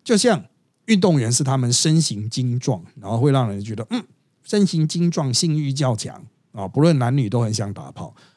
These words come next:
可是呢，在约炮界也有人认为说，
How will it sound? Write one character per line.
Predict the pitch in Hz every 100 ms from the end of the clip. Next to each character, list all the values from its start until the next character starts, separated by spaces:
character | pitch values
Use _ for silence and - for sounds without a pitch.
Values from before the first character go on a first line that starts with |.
| -
可 | 180 156
是 | 131 - 277
呢， | 180 139 143 - _ _ -
在 | 226 -
约 | 214
炮 | 190 190
界 | 160 180
也 | 139
有 | 131
人 | 107 117
认 | 139
为 | 107 95
说， | 110 101 95 85